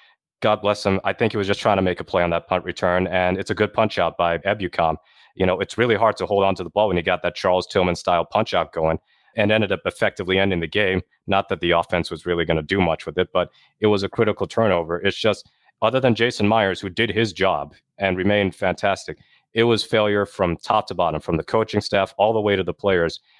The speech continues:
And of course, Carroll's gotta own up to some of this too, because his conservatism of not going for it on fourth down, uh, until he absolutely had to. And yeah, it might have been better to trust Myers than to trust this offense. But, uh, you, you really need seven, and they didn't even get seven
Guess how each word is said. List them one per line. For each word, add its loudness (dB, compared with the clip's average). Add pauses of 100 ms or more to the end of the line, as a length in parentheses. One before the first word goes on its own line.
(160)
And 0
of -8
course, 0
Carroll's 0
gotta 2
own 2
up -4
to -16
some 0
of -4
this -8
too, 0
because -2
his 0
conservatism 0
of -4
not 2
going 0
for -4
it 0
on 0
fourth -4
down, 2 (420)
uh, 0
until -2
he -2
absolutely -4
had -2
to. -2 (480)
And 0
yeah, 2
it -4
might 0
have -8
been -4
better -2
to -8
trust -2
Myers 0
than 0
to -6 (140)
trust -2
this -6
offense. -2
But, -4
uh, 2 (400)
you, -2
you 0
really 2
need -2
seven, 0 (160)
and 0
they 2
didn't 2
even -2
get -2
seven 0